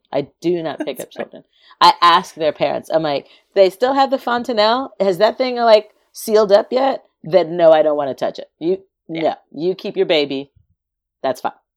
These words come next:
Speaker 2: Well, in the medical community, we kinda like it 'cause it's a window into what's happening in there. It's like a
Speaker 1: Ooh.
Speaker 2: little cheat. So we know that if it's sunken in, that that's a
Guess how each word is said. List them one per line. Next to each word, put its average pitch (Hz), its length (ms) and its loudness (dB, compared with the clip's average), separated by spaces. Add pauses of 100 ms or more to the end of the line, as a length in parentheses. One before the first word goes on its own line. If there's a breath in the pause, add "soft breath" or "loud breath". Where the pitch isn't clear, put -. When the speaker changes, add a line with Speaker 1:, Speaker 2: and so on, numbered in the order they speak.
(920 soft breath)
Speaker 2:
Well, 247 220 -4
in 240 140 -14
the 254 60 -14
medical 370 360 -6
community, 277 500 -16
we 240 140 -20
kinda 240 220 -10
like 202 280 -10
it 415 180 -12
'cause - 180 -8
it's - 140 -16
a 196 60 -10
window 202 600 -8
into 208 320 -14
what's 185 180 -12
happening 220 400 -14
in 180 160 -20
there. - 220 -14
It's 202 180 -4
like 247 120 -8
a 269 100 -8
Speaker 1:
Ooh. 285 40 -12
Speaker 2:
little 262 280 -14
cheat. - 460 -18 (360 soft breath)
So 233 500 -6
we 254 180 -16
know 294 240 -6
that 277 100 -10
if 240 140 -12
it's - 200 -14
sunken 254 380 -10
in, 214 400 -14
that 220 160 -12
that's 202 220 -10
a 196 120 -18